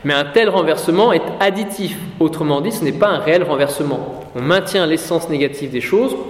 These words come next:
on leur ajoute juste le fait qu'ils sont accidentellement positifs ou qu'ils ont des côtés positifs à côté. Et par ailleurs, la notion de bouc émissaire qui me semble intéressante, il ne s'agit pas ici de sacrifier la technique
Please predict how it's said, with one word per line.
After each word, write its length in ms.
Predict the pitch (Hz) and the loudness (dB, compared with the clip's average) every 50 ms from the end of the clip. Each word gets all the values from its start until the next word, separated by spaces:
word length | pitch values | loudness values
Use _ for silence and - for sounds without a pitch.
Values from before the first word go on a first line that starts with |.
| - - | -8 -6
on 60 | 131 | -2
leur 140 | 135 127 127 | 0 2 2
ajoute 320 | 135 143 143 180 180 156 | 2 2 0 -2 -4 -4
juste 520 | 123 113 127 175 220 262 - - - - - - - - - - | -6 -4 -2 -2 -2 -2 -4 -6 -10 -12 -16 -18 -18 -20 -16 -10
le 80 | - 120 | -10 -8
fait 180 | - - 185 | -2 -2 -2
qu'ils 120 | 185 - 139 | -2 -2 -6
sont 180 | - - 180 | -6 -6 -4
accidentellement 960 | - 131 - - - 151 131 - - 135 131 135 151 175 196 - - - - - | -4 -4 -6 -4 -4 -4 -2 0 -2 -2 0 0 -2 -2 -2 -4 -8 -10 -8 -4
positifs 440 | 147 131 - 120 - - 208 208 | -4 -4 -4 -6 -8 -8 -10 -10
ou 40 | - | -10
qu'ils 220 | - - 131 117 147 | -12 -10 -6 -2 -2
ont 60 | 170 | 0
des 120 | 165 135 | 0 -2
côtés 240 | - 139 127 - 165 | -2 -4 -4 -4 -4
positifs 480 | 165 - 123 113 120 - - 180 175 147 | -2 -4 -6 -8 -8 -10 -10 -10 -8 -8
à 40 | |
côté. 240 | - - 143 139 143 - - - - - - - - - - - - - - - - - - - - - - - - - - - - - - - - - - - | -8 -8 -10 -10 -10 -12 -14 -16 -18 -20 -20 -20 -20 -20 -20 -20 -18 -18 -16 -16 -16 -18 -16 -16 -16 -18 -18 -18 -20 -20 -20 -20 -20 -20 -20 -20 -20 -8 0 0
Et 80 | 233 | 0
par 200 | - - 196 160 | 4 4 4 4
ailleurs, 400 | 160 160 160 175 208 240 262 247 | 4 2 2 2 2 2 2 2
la 100 | 185 160 | 0 0
notion 260 | 165 175 165 - 233 | 0 0 0 2 2
de 60 | 208 170 | 2 2
bouc 220 | 156 196 208 - | 0 -2 -2 0
émissaire 460 | 220 190 185 185 - - 196 190 185 | 0 2 2 0 0 0 0 2 2
qui 80 | 180 151 | 0 -2
me 40 | - | -2
semble 180 | - 185 170 | 0 0 0
intéressante, 680 | 156 - - 143 131 131 - - - 180 - - - - - | 0 2 2 2 2 2 2 2 2 2 0 -2 -4 -4 -4
il 80 | 156 | -4
ne 40 | 143 | -2
s'agit 280 | 147 - 185 156 190 196 | 0 0 0 0 0 0
pas 160 | 202 208 196 | 2 4 4
ici 200 | 180 190 190 - | 4 2 0 -2
de 120 | 156 135 | -4 -4
sacrifier 520 | - - - 233 214 226 226 202 - 202 180 | -4 0 0 0 2 2 0 -2 0 2 2
la 100 | 151 139 | 2 2
technique 580 | - 156 143 147 196 247 - - - - - | 2 -2 -2 0 0 0 0 -2 -4 -8 -10